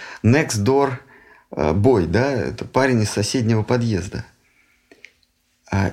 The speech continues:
и я буду верить в это, несмотря на то, что у, у него по кораблям и кошки ползают, и, м, э, вот до этого ролик был,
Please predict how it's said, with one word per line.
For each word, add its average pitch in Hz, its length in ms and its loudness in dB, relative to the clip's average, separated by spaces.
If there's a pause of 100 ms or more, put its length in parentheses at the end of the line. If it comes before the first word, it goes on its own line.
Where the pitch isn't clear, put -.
и 113 60 2
я 120 300 2
буду 131 280 0
верить 131 560 0
в 101 100 -2
это, 95 220 0
несмотря 131 540 2
на 127 40 -2
то, 170 120 0
что 107 260 -2 (380)
у, - 180 -4
у 107 40 4
него 123 300 4
по 123 120 -2
кораблям 113 500 2
и 120 60 -2
кошки 123 380 -2
ползают, 98 840 0
и, 104 420 2 (680)
м, 95 460 0
э, 95 640 0 (180)
вот 101 160 2
до 92 80 4
этого 101 320 2
ролик 107 380 0
был, 110 220 0